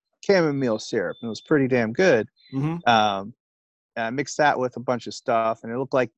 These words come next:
Speaker 1: it came from a bar. Um, I've made, like, oat, oat milk, um, recently
Speaker 2: Okay.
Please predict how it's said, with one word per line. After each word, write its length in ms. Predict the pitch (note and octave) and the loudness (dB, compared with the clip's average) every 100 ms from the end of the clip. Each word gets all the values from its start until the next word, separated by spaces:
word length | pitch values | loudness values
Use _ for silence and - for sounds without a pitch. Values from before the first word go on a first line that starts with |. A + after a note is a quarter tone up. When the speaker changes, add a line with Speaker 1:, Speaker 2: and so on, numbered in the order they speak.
| - B2+ | -18 -12
Speaker 1:
it 140 | A#2 | -6
came 200 | D3 B2 | -4 -4
from 160 | B2+ A2+ | -4 -4
a 60 | |
bar. 380 | G#2+ C#3 F#2 - - _ _ _ _ | 2 4 4 -2 -12 _ _ _ _
Um, 480 | A#2+ A2 G#2+ G#2 B2 _ _ _ _ _ _ _ | 0 0 -2 -8 -14 _ _ _ _ _ _ _
I've 220 | A#2+ A#2+ C#3 | -2 -2 0
made, 280 | C3 B2+ | 0 2
like, 200 | B2+ G#2+ - - | 2 0 -2 2
oat, 160 | F3 - _ - | 2 0 _ -2
oat 200 | F#3+ - | 0 0
milk, 320 | D3+ C3+ G#2+ - - _ _ _ _ | -4 -6 -6 -10 -20 _ _ _ _
um, 460 | B2 A2 G#2 G2+ A#2+ _ _ | -14 -12 -12 -14 -18 _ _
recently 500 | A3 B2+ - - G2 | -2 -2 -2 -6 -8
Speaker 2:
Okay. 100 | E2+ | -10